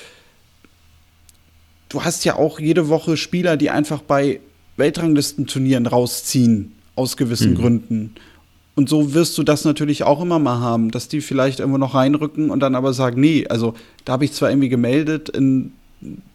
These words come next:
Speaker 1: mit dritter Priorität, da rutsche ich jetzt rein, aber die Reise mache ich jetzt nicht. Da ziehe ich dann doch raus." Und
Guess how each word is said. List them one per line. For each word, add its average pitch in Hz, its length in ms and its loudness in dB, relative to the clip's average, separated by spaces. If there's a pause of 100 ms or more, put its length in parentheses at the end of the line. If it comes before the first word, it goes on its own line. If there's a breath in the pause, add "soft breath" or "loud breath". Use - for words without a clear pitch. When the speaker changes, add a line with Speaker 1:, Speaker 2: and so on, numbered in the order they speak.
Speaker 1:
mit 135 240 0
dritter 147 300 2
Priorität, 151 720 -2
da 139 60 2
rutsche 147 260 0
ich 135 100 -4
jetzt - 240 -4
rein, 151 360 0
aber 143 180 0
die 143 80 0
Reise 135 260 2
mache 156 220 0
ich - 120 -10
jetzt 117 200 -6
nicht. 110 340 -4 (180)
Da 123 140 -10
ziehe 143 160 -2
ich 131 60 -8
dann 131 160 -2
doch - 200 -4
raus." 110 420 -6 (880 loud breath)
Und 123 360 0